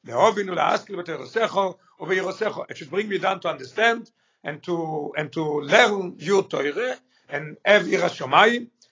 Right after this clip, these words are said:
lasis retzoncho, to do the Rebbeinu will, kol yimei chayai. All my life. <laughs> We say a, we say a, a little piece of the Torah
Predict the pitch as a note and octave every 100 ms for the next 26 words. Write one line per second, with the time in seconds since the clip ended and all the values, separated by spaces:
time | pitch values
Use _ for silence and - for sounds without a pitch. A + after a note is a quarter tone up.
0 | - F#3+ G#3+ G#3 F3 E3+ - A3+ G#3+ F#3
1 | F3+ F3+ - D3+ G3+ F3 - F3+ E3+ B2+
2 | E3+ B3 G3+ - _ - G#3+ A3+ G#3 G3
3 | F#3 F3 C3+ - _ _ - G#3 C#4+ B3+
4 | B3 F#3 - _ _ _ _ - B3+ D#3
5 | D#3 G#3+ B3 G#3 - - - D#3 D#3+ A3+
6 | G#3 F#3+ E3 - - E3 G#3+ F#3 A3+ G3
7 | F3 F3 G3+ G3+ F3 C#3